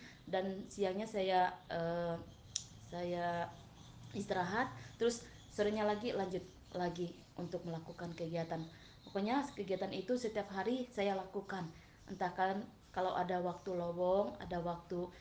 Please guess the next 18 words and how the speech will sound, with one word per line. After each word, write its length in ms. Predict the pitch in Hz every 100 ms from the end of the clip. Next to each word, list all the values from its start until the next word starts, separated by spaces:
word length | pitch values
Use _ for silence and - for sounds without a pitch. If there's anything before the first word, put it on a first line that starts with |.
| - - -
kosong, 480 | - 180 185 214 240
saya 400 | - 180 190 185
dengan 240 | 180 185
suami 320 | 185 185 202 214 - - - -
kami, 320 | 185 190 202 - -
eh, 480 | 170 175 175 175 170
ke 160 | 180
danau, 240 | 175 170 180
kami 240 | 185 185 185 - -
mancing. 560 | - 170 165 - 175 151 147 - -
Ya, 240 | - 165 147
kalau 240 | - 175 175 -
kegiatan 480 | - 175 180 180 202
setiap 400 | 190 180 190 180
hari 320 | 165 175 220
di 80 | 202
lingkungan, 640 | 180 175 170 165 185 208 240 - - -
di, 400 | 180 175 175